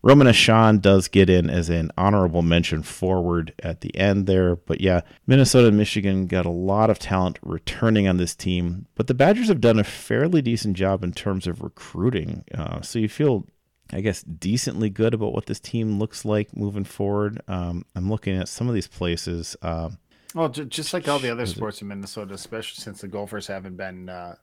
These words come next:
Speaker 2: relevant in the last fifteen years,
Speaker 1: Oh, in
Speaker 2: right?
Speaker 1: football or
Speaker 2: No,
Speaker 1: hockey?
Speaker 2: in hockey.
Speaker 1: No, Gophers, Gophers did all right last year, but they finished second in the Big Ten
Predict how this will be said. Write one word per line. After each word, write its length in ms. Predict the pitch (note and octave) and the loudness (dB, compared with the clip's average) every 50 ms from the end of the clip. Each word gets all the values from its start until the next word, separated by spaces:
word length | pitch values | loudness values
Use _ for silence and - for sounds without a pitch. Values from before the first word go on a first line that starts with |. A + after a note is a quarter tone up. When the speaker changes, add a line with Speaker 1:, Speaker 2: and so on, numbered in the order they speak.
| _ | _
Speaker 2:
relevant 400 | - A2 G2 G2 G2 F#2 F#2+ F#2 | -12 -10 -10 -10 -10 -12 -14 -16
in 60 | E2+ F#2 | -16 -16
the 100 | F2+ F2 | -16 -14
last 480 | F#2 G2 F#2+ F#2+ F#2 - - - - - _ _ _ _ _ _ | -12 -12 -10 -10 -12 -12 -16 -20 -20 -20 _ _ _ _ _ _
fifteen 400 | - G#2+ G2+ - - A#2 A#2+ C3 | -14 -14 -14 -14 -14 -14 -12 -12
years, 380 | D3+ F3+ G#3 A3+ A#3 - - - _ _ _ _ _ _ _ _ _ _ _ _ _ _ - - | -12 -14 -14 -14 -16 -18 -20 -20 _ _ _ _ _ _ _ _ _ _ _ _ _ _ -8 -8
Speaker 1:
Oh, 40 | |
in 40 | F#2 - | -6 -6
Speaker 2:
right? 140 | E2 - | -8 -6
Speaker 1:
football 600 | - - A#2 A#2 - C#3+ C3+ D3+ E3+ E3 - _ _ _ _ _ _ - - _ _ _ _ - | -4 -2 -2 0 0 0 2 2 0 -2 -4 _ _ _ _ _ _ -20 -20 _ _ _ _ -12
or 100 | - F2 | -10 -8
Speaker 2:
No, 40 | E2 D#2 | -6 -2
Speaker 1:
hockey? 400 | E2+ G2+ G#2 F3 E3 G#2+ F2 - | 2 2 4 4 4 4 2 0
Speaker 2:
in 80 | A2 | -2
hockey. 580 | G#2+ A2 C3+ D#3 F#3 E3+ - A2+ F#2+ F2 E2+ - _ _ _ _ _ _ _ _ | -2 0 2 2 2 2 0 -4 -8 -8 -8 -12 _ _ _ _ _ _ _ _
Speaker 1:
No, 220 | - A#2 A#2 A#2+ A2+ | 0 2 2 2 2
Gophers, 640 | G#2 B2 B2+ B2+ - B2+ A#2 A2+ A2 G#2+ - - - - _ _ - - - _ _ _ | 4 4 2 4 4 2 2 2 0 -2 -6 -14 -20 -20 _ _ -20 -20 -20 _ _ _
Gophers 340 | - F3 G3 G3 C#4 A3 D#3+ | 6 6 6 8 6 6 6
did 160 | - F3 D#3 | 8 8 8
all 140 | D3+ C#3 B2+ | 10 10 10
right 240 | A2 G#2+ A2+ A#2+ A#2+ | 10 10 8 8 6
last 380 | - G2 F#2+ F#2+ F#2+ - - - | 6 6 6 6 6 4 2 2
year, 100 | G2 F#2 | 2 4
but 120 | F#2+ F#2+ | 4 2
they 80 | - G2 | 0 0
finished 320 | - A2 G2+ F2+ - - | 2 2 2 2 0 -2
second 340 | - - A2+ G#2+ - G#2 G2+ | 0 2 2 2 2 2 0
in 60 | F#2+ | 2
the 80 | F#2 F2+ | 2 2
Big 240 | G2 G2 F2 E2+ | 2 2 0 -2
Ten 440 | - - - F2+ E2+ E2 E2 D#2+ - | -6 -4 -2 0 0 0 -2 -4 -4